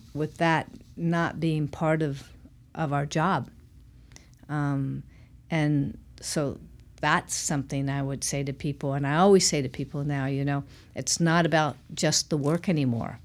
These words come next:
It's really about the relationship. You're gonna probably think I'm an alcoholic 'cause I'll use a cocktail conversation acknowledge-, uh, uh, uh, analogy again, but,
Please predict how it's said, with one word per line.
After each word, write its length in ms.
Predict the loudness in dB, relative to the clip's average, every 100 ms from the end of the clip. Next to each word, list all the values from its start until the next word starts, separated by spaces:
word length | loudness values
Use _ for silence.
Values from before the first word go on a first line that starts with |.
| -20 -20 -20 -20 -10
It's 240 | -8 -6
really 540 | -4 2 6 8 8 6
about 220 | 2 -2
the 80 | -2
relationship. 760 | 0 2 2 0 -2 -4 -8 -16 -18 -18 -18 -20 -20 -20 -20 -20 -20 -20 -20 -20 -20 2
You're 120 | 4
gonna 80 | 4
probably 200 | 4 2
think 240 | 2 2
I'm 120 | 2
an 60 | 2
alcoholic 560 | 2 0 0 2 0 0
'cause 160 | -2
I'll 60 | 0
use 220 | 0 -2
a 120 | -4 -6 -6
cocktail 400 | -4 -2 -2 -4
conversation 800 | -2 -2 -2 -2 -2 -2 -2 -2 -8 -16 -8
acknowledge-, 640 | -4 0 2 4 4 0 -2 -4
uh, 160 | -2 -2
uh, 120 | -4 -4 -10 -14
uh, 260 | -14 -14 -12
analogy 680 | -6 0 2 4 4 6 4
again, 260 | 4 4
but, 160 | 2